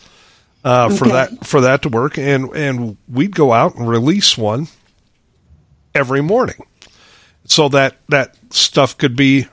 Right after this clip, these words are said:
Speaker 1: transferred. Now, if we were doing that now, Biden would probably be shooting down our medical information balloons.
Speaker 2: Right. The problem is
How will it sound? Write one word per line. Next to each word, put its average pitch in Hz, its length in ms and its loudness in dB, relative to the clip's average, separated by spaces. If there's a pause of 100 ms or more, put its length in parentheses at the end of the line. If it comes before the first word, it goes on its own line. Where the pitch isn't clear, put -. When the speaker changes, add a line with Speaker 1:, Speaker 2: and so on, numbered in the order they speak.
(260)
Speaker 1:
transferred. 196 680 -2
Now, 139 320 -2 (720)
if 165 220 0
we 202 180 4
were 165 140 2
doing 151 500 2
that 127 320 0 (120)
now, 139 760 -2 (1000)
Biden 175 400 0
would 139 160 0
probably 160 460 2
be 135 220 2
shooting 170 540 0
down 139 540 2 (120)
our 135 340 2
medical 131 920 0 (800)
information 151 760 2
balloons. 98 680 -2 (560)
Speaker 2:
Right. 185 360 0 (160)
The - 80 -8
problem 214 680 0
is 226 520 0